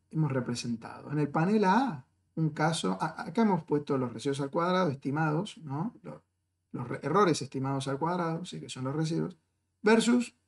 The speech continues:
los valores ajustados, pero podría ser también cualquiera de estos ejemplos de los residuos versus alguna de las X, ¿sí? Si vemos este tipo de gráficos que vamos a analizar ahora, eh,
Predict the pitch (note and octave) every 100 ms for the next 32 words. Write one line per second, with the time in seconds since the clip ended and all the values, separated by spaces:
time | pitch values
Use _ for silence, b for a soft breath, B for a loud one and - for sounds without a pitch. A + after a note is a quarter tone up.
0 | - - C3+ C3 C#3+ C#3+ B2 A#2 - -
1 | - D3 C#3 C#3+ D#3+ F3+ D#3+ D3+ D3+ B2
2 | C3 C#3 D3+ _ _ _ - B2+ C3+ F#3
3 | D#3+ E3 C#3+ B2+ B2 C#3+ D3 E3 E3 _
4 | _ _ _ - C3+ B2+ A#2+ A#2 B2+ B2
5 | C#3+ C#3 G3 F3 C#3 D3+ E3+ D#3+ - B2+
6 | C#3 D#3 A#2 - B2 - - - - _
7 | _ - A#2 A#2+ C3+ - C3 D#3 F3 E3+
8 | D#3+ C#3 C3+ C3+ B2+ C3 C3+ C3 A#2+ A#2+
9 | A#2+ A#2+ A#2 A#2 A#2 C#3 B2 A2 - _
10 | _ _ _ _ - C3